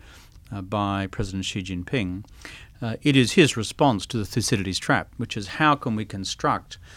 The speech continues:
sufficient commonality of interest and institutional purpose for the global order to avoid conflict with the United States on the way through. That is their concept.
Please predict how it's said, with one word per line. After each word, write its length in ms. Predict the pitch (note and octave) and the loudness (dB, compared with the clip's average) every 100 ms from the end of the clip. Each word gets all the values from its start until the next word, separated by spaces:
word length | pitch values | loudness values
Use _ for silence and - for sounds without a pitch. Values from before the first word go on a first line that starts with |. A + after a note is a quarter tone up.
| - | -16
sufficient 540 | - C3+ - C3 B2+ - | -4 -4 -2 -2 -2 -4
commonality 760 | - B2+ A2+ A2 A2+ - G#2 | 2 2 4 2 0 0 -2
of 120 | F#2 | 0
interest 560 | A2+ A#2+ - - - - - - - - - | 0 -2 -4 -8 -8 -12 -18 -20 -20 -20 0
and 560 | C#3 B2+ A2+ A#2 C3+ - - - | 4 6 4 2 0 -4 -10 2
institutional 720 | C#3+ - - C3 A2 - F#2+ | 4 4 0 0 0 -2 -4
purpose 480 | - C#3+ C3+ F#2 - | -2 0 0 -4 -6
for 140 | - | -6
the 100 | G2+ | -6
global 380 | A2 G#2 G2 F#2+ | -2 -2 -2 -4
order 420 | A2+ A#2 F2+ G2 - - - - - | -2 -2 -2 -6 -12 -18 -20 -14 0
to 100 | A#2 | 2
avoid 320 | A2+ C3 A2 | 6 4 4
conflict 480 | - G#2 - G2+ F#2 | -2 -4 -4 -10 -8
with 100 | G2+ | -6
the 60 | |
United 300 | G2+ F#2+ F#2 | -4 -4 -4
States 400 | - - F#2+ F#2 | -6 -6 -6 -6
on 100 | G2 | -6
the 60 | G2 | -6
way 180 | F#2 F2+ | -6 -8
through. 360 | - G#2+ F2+ - - - - - - - - - - | -8 -8 -10 -12 -20 -20 -20 -20 -20 -20 -20 -20 0
That 240 | C#3 C#3 | 4 4
is 460 | A2 G#2 G2 - - - - | 4 0 -2 -6 -8 -16 -8
their 140 | G#2 | -8
concept. 580 | F#2 - A2+ - - - | -4 -2 -2 -2 -10 -14